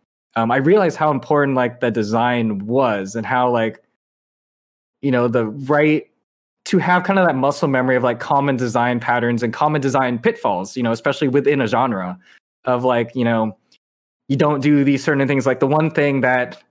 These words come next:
you know, Quantum or, you know, skip a little bit ahead is, like, Quantum had a constant problem with is a problem that I was familiar with for, like, basically the past, like, three games I made or worked on,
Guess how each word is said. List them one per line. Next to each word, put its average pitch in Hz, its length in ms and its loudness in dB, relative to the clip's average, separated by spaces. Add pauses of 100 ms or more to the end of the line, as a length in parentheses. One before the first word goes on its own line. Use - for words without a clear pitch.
you 127 80 -2
know, 110 80 0
Quantum 127 640 -2
or, 110 400 -2
you 120 80 -8
know, 110 80 -2
skip - 260 -4
a 127 60 0
little 190 220 2
bit 139 120 2
ahead 110 300 0
is, 110 140 -2
like, 110 140 -2
Quantum 127 500 0
had 120 160 -2
a 117 40 -2
constant 185 400 -2
problem 113 280 0
with 101 260 -2 (540)
is 123 580 0
a 131 140 0
problem 165 300 2
that 143 140 2
I 131 160 0
was 131 200 0
familiar 139 320 2
with 123 260 0
for, 120 140 0
like, 113 180 0
basically 131 400 -2
the 107 60 -6
past, 123 280 -2
like, 104 200 -6
three 123 260 -2
games 120 320 0
I 107 80 0
made 104 420 0 (300)
or 110 160 -2
worked 131 260 -2
on, 98 280 -2